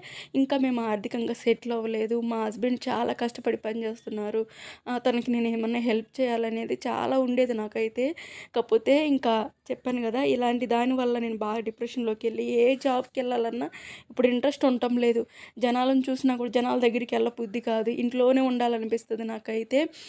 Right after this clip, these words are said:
ఇంకా బయటికి వెళ్ళాలి, జాబ్ చేయాలనే అన్నీ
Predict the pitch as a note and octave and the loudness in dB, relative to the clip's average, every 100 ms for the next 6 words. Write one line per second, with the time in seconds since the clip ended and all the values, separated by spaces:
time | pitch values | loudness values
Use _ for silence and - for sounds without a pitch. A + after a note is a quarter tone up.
0 | - - B3 G#3+ A3+ A#3 A#3 - A#3+ A#3 | -20 -10 -4 2 4 4 2 -2 0 0
1 | A#3 A#3 A3+ A3 A3+ - B3 A3+ A3+ A3+ | 0 0 2 2 2 0 -2 0 -2 -2
2 | A#3 A3+ A#3 C4 | -2 -2 0 0